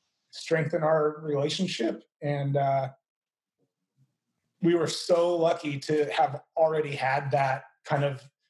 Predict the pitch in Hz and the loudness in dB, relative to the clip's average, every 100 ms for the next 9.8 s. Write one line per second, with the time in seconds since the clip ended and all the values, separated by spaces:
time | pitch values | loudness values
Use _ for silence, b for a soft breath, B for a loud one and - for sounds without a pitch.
0 | _ - 151 135 139 165 147 131 131 - | _ -4 -2 0 -2 -6 -4 -2 -4 0
1 | 151 143 131 135 131 - 160 - 143 127 | 2 2 0 -4 -4 -6 -6 -2 -2 0
2 | 160 156 151 147 147 143 131 135 151 147 | 2 2 2 0 -2 -2 0 0 2 0
3 | 147 147 - 143 135 127 - _ _ _ | -2 -4 -4 -4 -2 -4 -8 _ _ _
4 | _ _ _ - 143 147 151 143 139 135 | _ _ _ 0 2 2 -2 -2 2 2
5 | 131 139 - _ _ _ _ _ 143 151 | 2 0 -6 _ _ _ _ _ -2 0
6 | 156 156 147 135 135 131 131 - - _ | -2 0 0 0 -2 -6 -8 -10 -18 _
7 | _ _ _ _ _ _ _ _ _ _ | _ _ _ _ _ _ _ _ _ _
8 | - 151 156 160 160 156 147 139 139 - | -2 0 0 0 0 0 0 0 -2 -2
9 | 127 117 123 120 120 110 117 135 | -4 -2 -4 -4 -6 -12 -12 -14